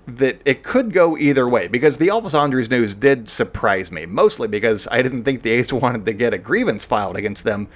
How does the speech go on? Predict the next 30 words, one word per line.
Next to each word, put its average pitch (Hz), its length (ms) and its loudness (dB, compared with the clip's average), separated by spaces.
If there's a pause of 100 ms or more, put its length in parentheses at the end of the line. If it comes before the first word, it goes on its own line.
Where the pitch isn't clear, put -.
(320)
for, 110 260 2
you 107 100 -4
know, 95 140 -6
just - 320 -12
cutting 180 340 0
a 107 100 2
guy 101 420 -2 (680)
who 123 140 0
was 113 120 2
approaching 123 840 0 (240)
his 107 260 -2
vesting 135 460 -2
option, 98 460 -2
but 110 220 -2 (360)
it 147 60 4
looks 139 180 4
like 120 160 0
they 123 80 2
may 117 140 2
have 101 100 0
figured 110 240 0
that 101 160 -2
one 101 140 -4
out 104 160 -2
and, 104 200 -8
uh, 101 260 -4 (140)
not, - 380 -4
like, 104 240 -2
given 135 280 2
him 175 340 -4